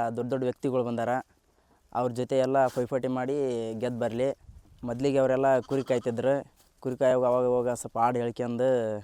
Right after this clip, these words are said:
ಹಾಡು ಪಾಡು ಹೇಳ್ಕ್ಯಂತ ಹಂಗ ಹಿಂಗ ಮಾಡ್ಕ್ಯಂತ ಇದಕ್ಕೆ ಸರಿಗಮಪಕ್ಕೆ ಹೋದ್ರು. ಮತ್ತು ಇವಾಗ Bigg Boss-ಗೆ ಹೋಗ್ಯಾರ. ಅಲ್ಲೆಲ್ಲ ಎಲ್ಲರ ಕೊಟ್ಟಿಗೆ Bigg Boss-ನ್ಯಾಗ ಮಾತಾಡ್ಕ್ಯಂದು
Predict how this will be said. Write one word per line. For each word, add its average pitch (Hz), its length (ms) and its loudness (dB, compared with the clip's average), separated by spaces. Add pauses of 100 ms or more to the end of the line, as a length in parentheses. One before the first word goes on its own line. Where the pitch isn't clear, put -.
(720)
ಹಾಡು 127 200 2
ಪಾಡು 123 160 0
ಹೇಳ್ಕ್ಯಂತ 123 380 -2
ಹಂಗ 123 140 -2 (100)
ಹಿಂಗ 120 220 -4
ಮಾಡ್ಕ್ಯಂತ 135 300 -4 (120)
ಇದಕ್ಕೆ 120 320 0
ಸರಿಗಮಪಕ್ಕೆ 123 600 -4
ಹೋದ್ರು. 113 220 -2 (340)
ಮತ್ತು 123 220 -4
ಇವಾಗ 120 160 2 (120)
Bigg 117 160 -6
Boss-ಗೆ 127 200 0
ಹೋಗ್ಯಾರ. 113 240 0 (640)
ಅಲ್ಲೆಲ್ಲ 117 320 -2 (200)
ಎಲ್ಲರ 123 160 -2 (100)
ಕೊಟ್ಟಿಗೆ 123 280 -4 (960)
Bigg 113 180 -6
Boss-ನ್ಯಾಗ 123 380 0 (140)
ಮಾತಾಡ್ಕ್ಯಂದು 123 580 0